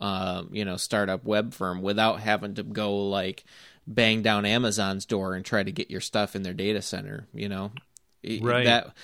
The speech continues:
Speaker 1: a gigabit connection would, would get you to, uh, a f-, a pretty decent number of users, uh, and at least be able to help you prove your concept before you start, like, shelling out big bucks to a data center to host.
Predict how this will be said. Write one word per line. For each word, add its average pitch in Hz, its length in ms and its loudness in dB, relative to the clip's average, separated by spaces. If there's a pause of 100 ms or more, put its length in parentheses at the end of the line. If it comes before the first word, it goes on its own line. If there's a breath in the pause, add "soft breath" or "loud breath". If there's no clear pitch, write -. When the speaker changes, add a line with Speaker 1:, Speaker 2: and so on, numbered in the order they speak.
(180 loud breath)
Speaker 1:
a 107 120 4
gigabit 143 460 6
connection 135 600 2
would, 107 360 2 (420 soft breath)
would 120 280 4
get 131 220 4
you 117 200 2
to, 107 400 0
uh, 101 680 0 (340)
a 110 60 2
f-, - 160 -12 (160)
a 101 100 -2
pretty 143 380 2
decent 120 480 2
number 113 380 2
of 101 100 2
users, 107 760 2 (140)
uh, 107 280 0
and 113 200 0
at 107 120 2
least 143 280 2
be 113 140 2
able 104 160 0
to 104 80 2
help 107 240 -4
you 104 100 -2
prove 123 260 0
your 101 100 -2
concept 117 600 -4
before 110 340 0
you 104 160 2
start, 101 380 2
like, 101 240 -2
shelling 110 460 2
out 98 200 -2
big 107 220 -2
bucks - 440 -2 (420 soft breath)
to 101 640 2
a 110 60 0
data 107 300 4
center 101 420 0
to 95 400 0
host. 101 540 0